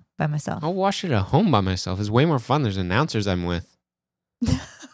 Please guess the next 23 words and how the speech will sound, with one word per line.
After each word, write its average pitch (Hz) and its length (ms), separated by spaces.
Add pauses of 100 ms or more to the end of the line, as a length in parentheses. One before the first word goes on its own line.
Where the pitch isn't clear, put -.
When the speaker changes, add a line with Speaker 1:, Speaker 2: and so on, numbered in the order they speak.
(2250)
Speaker 1:
Oh 508 120 (140)
my - 80 (340)
gosh. - 220 (420)
Speaker 2:
Why 160 120
Speaker 1:
You're 226 100
Speaker 2:
would 240 40
I - 40
Speaker 1:
not 403 140
Speaker 2:
go 349 60
to - 60
Speaker 1:
with 302 260
Joe 254 280
and 214 100
Oral. 220 360
Speaker 2:
I 208 100
might 110 260
be. 202 320
Speaker 1:
I 226 80
mean, 214 300
Speaker 2:
You 120 180
don't 285 120
Speaker 1:
maybe. 247 80
Speaker 2:
know. 254 240